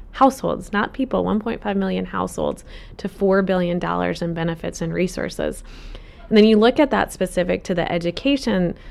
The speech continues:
sector, we've done a number of studies to look at, um,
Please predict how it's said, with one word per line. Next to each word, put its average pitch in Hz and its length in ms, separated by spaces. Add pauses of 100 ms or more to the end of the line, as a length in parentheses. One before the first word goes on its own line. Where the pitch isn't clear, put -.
(120)
sector, 175 420
we've 190 220
done 214 160
a 214 80
number 180 320
of 170 140
studies 170 500
to 180 140
look 175 360
at, 160 360 (400)
um, 165 420